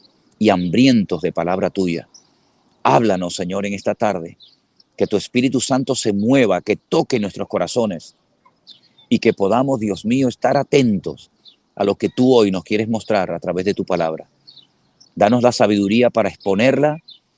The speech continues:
y el corazón atento y abierto para recibirla. En el nombre de tu amado Hijo Jesús. Amén. Y amén. Gloria al Señor. Se ha leído en esta tarde, mis queridos hermanos,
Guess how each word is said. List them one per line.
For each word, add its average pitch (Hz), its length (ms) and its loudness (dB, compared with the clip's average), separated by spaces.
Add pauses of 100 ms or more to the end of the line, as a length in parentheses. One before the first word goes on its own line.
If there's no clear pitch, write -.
(300)
y 101 100 0
el 90 100 0
corazón 110 520 -2
atento 127 400 0
y 127 60 2
abierto 95 420 0
para 87 180 -4
recibirla. 85 640 -6 (460)
En 92 120 -10
el 90 140 -2
nombre 117 280 4
de 110 80 4
tu 107 80 0
amado 95 260 2
Hijo 101 180 0
Jesús. - 640 -8 (360)
Amén. - 480 -6 (880)
Y 90 100 2
amén. 73 320 -6 (140)
Gloria 87 280 2
al 82 60 2
Señor. 76 380 -2 (1300)
Se - 220 4
ha 135 60 6
leído 156 380 4
en 139 80 0
esta 139 220 0
tarde, 139 360 0
mis 120 160 -6
queridos 117 380 -2
hermanos, 120 840 -4